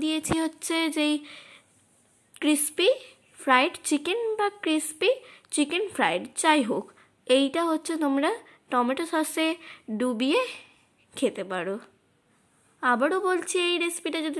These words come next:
তোমাদের ভাল লাগে, প্লিজ লাইক করবে, কমেন্ট করবে, শেয়ার করবে এবং সাবস্ক্রাইব করে বেল আইকন টিপে all notification on করে দেবে। তাহলে আজকে এই পর্যন্তই থাকুক, আরও নেক্সট ভিডিও আসছে।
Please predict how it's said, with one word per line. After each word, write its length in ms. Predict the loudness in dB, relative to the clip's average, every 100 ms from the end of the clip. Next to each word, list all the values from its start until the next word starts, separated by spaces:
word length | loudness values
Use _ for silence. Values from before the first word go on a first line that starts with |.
| -2
তোমাদের 280 | 0 0 0 0
ভাল 160 | 0 0 -2
লাগে, 240 | -2 -4 -6 -14 -20 -12 -2
প্লিজ 220 | 0 0 2
লাইক 240 | 2 2 -2 -4
করবে, 260 | -2 0 0 -2 -4
কমেন্ট 340 | -2 -2 -4 -2
করবে, 220 | -2 0 -2 0
শেয়ার 260 | 0 0 0 0
করবে 260 | 2 2 0 -2
এবং 160 | -2 -4 -4 -4
সাবস্ক্রাইব 460 | -4 -4 -2 -2 -2 0
করে 160 | 0 -2 -6 -16 -18 -20 -18 -4 0
বেল 200 | 2 2 0
আইকন 260 | 0 -4 -2
টিপে 260 | -2 0 -2 0 2
all 120 | 2 0
notification 520 | -2 -2 -2 -2 -4 -2 0
on 100 | 0 0 -4
করে 160 | -4 -4
দেবে। 200 | -4 -4 -6 -18 _ _
তাহলে 360 | 4 4 2 2 0
আজকে 240 | 0 -2 -2 -4 -16 -4 -4
এই 100 | 0 2
পর্যন্তই 580 | 2 2 -4 -2 -2 0
থাকুক, 260 | -2 0 -2 -2 -20 -20 _ _ _ _ 2
আরও 140 | 4 4 0
নেক্সট 240 | -2 -4 0
ভিডিও 240 | 2 2 2
আসছে। 340 | 2 0 -2